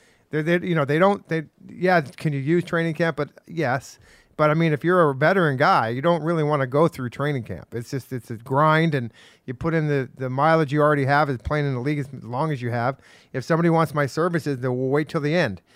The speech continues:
you know, and then it'll take me a week or two to get in, you know, in shape, and then I'm, I'm, bam, I'm out there for the, the minimum. But if I'm gonna play for minimum,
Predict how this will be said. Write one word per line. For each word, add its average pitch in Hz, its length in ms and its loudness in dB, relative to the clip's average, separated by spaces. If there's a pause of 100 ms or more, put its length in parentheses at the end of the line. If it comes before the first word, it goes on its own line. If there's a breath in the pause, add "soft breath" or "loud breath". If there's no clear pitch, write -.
(220 soft breath)
you 123 80 -8
know, 143 140 -2
and 143 100 -2
then 143 80 -4
it'll 139 100 -4
take 151 200 -6
me 156 140 -6
a 135 60 -2
week 147 200 -4
or 147 60 -8
two 151 180 -6
to 139 100 -4
get 143 160 -2
in, 135 220 -4 (380 soft breath)
you 135 60 -10
know, 135 280 -4
in 135 160 -10
shape, 160 320 -2
and 135 100 -4
then 135 100 -2
I'm, 139 260 0
I'm, 131 200 -4
bam, 143 340 0
I'm 120 80 -4
out 143 180 -2
there 123 140 -4
for 127 160 -6
the, 117 240 -6
the 120 160 -10
minimum. 131 340 -4
But 123 120 -4
if 120 80 -6
I'm 180 120 2
gonna 208 140 2
play 190 200 2
for 135 140 -6
minimum, 131 500 0